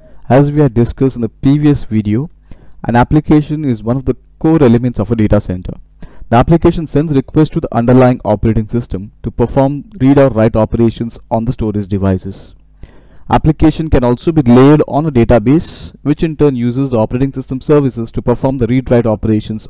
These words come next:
on the storage devices. Applications deployed in data center environment are commonly categorized as business applications, infrastructure management applications, data protection applications,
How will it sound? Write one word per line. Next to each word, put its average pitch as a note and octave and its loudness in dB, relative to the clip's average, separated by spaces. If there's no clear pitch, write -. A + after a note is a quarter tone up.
on G#2+ -6
the B2 2
storage G#2 -4
devices. F#2+ -4
Applications F3+ 2
deployed C#3 4
in A#2+ -2
data A#2+ 4
center B2 -2
environment C3 0
are A2+ 2
commonly D3+ 0
categorized A#2+ 0
as G#2 -2
business B2+ -4
applications, C3 -2
infrastructure C3+ -4
management A#2 -2
applications, A2+ -6
data D3 2
protection A#2+ -6
applications, A2 -4